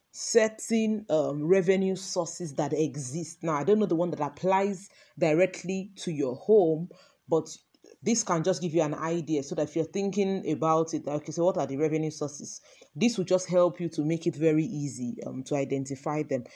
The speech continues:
So let's talk about number one. Let's talk about job or career or what we call office work or your corporate work. Okay,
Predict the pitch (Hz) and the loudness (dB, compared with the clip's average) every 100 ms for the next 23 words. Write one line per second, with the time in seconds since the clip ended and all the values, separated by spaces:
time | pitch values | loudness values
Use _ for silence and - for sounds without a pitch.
0 | - _ - 202 240 208 196 160 147 147 | -20 _ 0 0 0 0 2 2 2 0
1 | 147 139 147 160 185 196 185 151 139 135 | 0 0 0 0 0 -2 -4 -4 -6 -6
2 | 127 - 190 185 202 151 - _ _ _ | -8 -4 0 4 2 0 -18 _ _ _
3 | - 143 139 156 139 147 190 208 240 240 | -4 -4 -4 -6 -2 2 2 2 0 -6
4 | _ _ - 160 160 156 147 135 190 180 | _ _ 0 2 2 -2 -4 0 0 0
5 | 202 - 175 156 156 - - _ 147 147 | -8 -6 0 0 0 -4 -20 _ -2 -2
6 | 135 185 170 180 165 160 147 151 - - | -2 -4 -2 -2 -2 -2 -2 -2 -2 -10
7 | - _ 147 151 185 190 226 | -20 _ -6 0 4 4 0